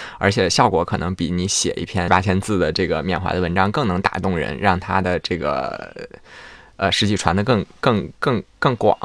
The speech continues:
然后还有很多严肃内容其实是依靠这个碎片化实现了更广的传播的。比如前段时间这个被调侃这个四处观察的这个编制内的蓝微四川观察，他其实做了一个特别简单的事情，就是把各地方，就是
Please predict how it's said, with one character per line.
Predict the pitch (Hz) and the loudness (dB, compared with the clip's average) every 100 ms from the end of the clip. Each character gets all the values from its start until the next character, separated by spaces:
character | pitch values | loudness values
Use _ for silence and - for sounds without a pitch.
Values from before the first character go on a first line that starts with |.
| 87 | -4
然 | 104 104 | 4 6
后 | 127 - | 6 2
还 | - - 117 | -2 4 4
有 | 165 | 4
很 | - 87 | 2 2
多 | 92 107 | 4 4
严 | 98 90 | 4 0
肃 | - 127 104 90 - | 0 0 2 0 0
内 | 117 | 2
容 | 95 92 | 2 0
其 | - 98 | -2 -2
实 | 110 104 | 0 -2
是 | - 113 98 82 64 - | -2 0 2 2 -2 -2
依 | 113 | -4
靠 | - - 117 | -2 0 0
这 | 98 | 0
个 | 87 | -2
碎 | - 110 | -2 -2
片 | 101 | -2
化 | 110 110 - - _ | 0 -2 -2 -8 _
实 | - 92 | -4 0
现 | 117 | 2
了 | 110 | 2
更 | 120 | 2
广 | 101 87 | 2 0
的 | - | -2
传 | - 87 | -2 0
播 | 95 120 | 4 4
的。 | 127 - - - - - | 4 -2 -10 -12 -10 2
比 | |
如 | 95 120 | 2 4
前 | 107 | 2
段 | 120 120 | 2 0
时 | 107 | 0
间 | 113 113 113 | 2 2 2
这 | 120 95 | 2 2
个 | 92 | 2
被 | 107 | 2
调 | 107 - 98 | 0 0 0
侃 | - 80 69 - | 2 0 -2 -4
这 | 95 | -2
个 | 90 82 | 0 -2
四 | - - | -2 -4
处 | 113 | 0
观 | 104 104 | 0 0
察 | 117 - | -2 -2
的 | 95 95 | 2 2
这 | 92 87 | 2 0
个 | 92 - 95 | -4 -4 0
编 | 104 | 2
制 | 104 | 2
内 | 104 98 | 2 2
的 | 87 | 2
蓝 | 87 87 | 2 2
微 | 101 101 101 - _ | 2 2 -2 -6 _
四 | - 104 | -4 0
川 | 101 | 2
观 | 98 104 | 4 4
察， | 104 - - - 294 - - | 4 -2 -2 -12 -14 -16 -14
他 | - 151 160 | 4 6 6
其 | - | 6
实 | 127 139 | 4 6
做 | 147 | 8
了 | 113 | 8
一 | |
个 | 127 | 6
特 | - | 8
别 | 131 | 8
简 | 110 64 | 8 6
单 | 98 | 4
的 | 101 | 4
事 | - | 4
情， | 104 92 | 4 4
就 | 107 | 4
是 | 107 | 4
把 | 95 - | 4 4
各 | 131 | 4
地 | 131 | 4
方， | 110 120 123 | 6 6 6
就 | - | 0
是 | 110 101 | 2 2